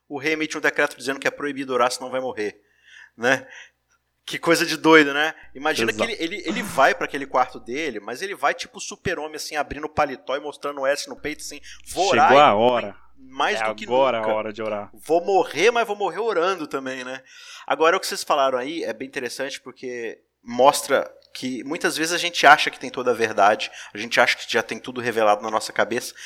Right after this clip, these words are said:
Speaker 1: e a gente para de estudar, a gente para de buscar. É, tem um fenômeno que acontece muito na igreja adventista,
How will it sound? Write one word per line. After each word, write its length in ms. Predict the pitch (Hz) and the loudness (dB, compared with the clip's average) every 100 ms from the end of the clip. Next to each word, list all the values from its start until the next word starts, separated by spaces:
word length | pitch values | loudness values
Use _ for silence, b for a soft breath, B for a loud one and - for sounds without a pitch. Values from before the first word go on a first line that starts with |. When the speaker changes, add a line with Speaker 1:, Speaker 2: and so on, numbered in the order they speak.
| B B | B B
Speaker 1:
e 60 | 120 | -2
a 40 | |
gente 200 | 123 - | 0 -2
para 280 | - 135 139 | 8 10 10
de 80 | 131 | 4
estudar, 380 | - 127 110 104 - - | -4 4 6 6 4 -20
a 40 | - | -16
gente 160 | 104 | -16
para 240 | - 127 127 | -4 -2 -2
de 80 | 120 | -6
buscar. 460 | 117 - 107 101 B B B | -12 -4 -2 -2 B B B
É, 240 | 107 110 110 | -4 -2 -2
tem 160 | - | -4
um 40 | 147 | -6
fenômeno 340 | 165 143 135 | -4 -4 -6
que 60 | 135 | -10
acontece 440 | - 110 117 - | -16 -8 -8 -8
muito 300 | 110 117 - 113 | -14 -20 -18 -14
na 100 | 104 | -12
igreja 240 | 104 98 | -12 -12
adventista, 680 | 98 95 90 131 135 - 87 | -14 -16 -10 -6 -6 -6 -10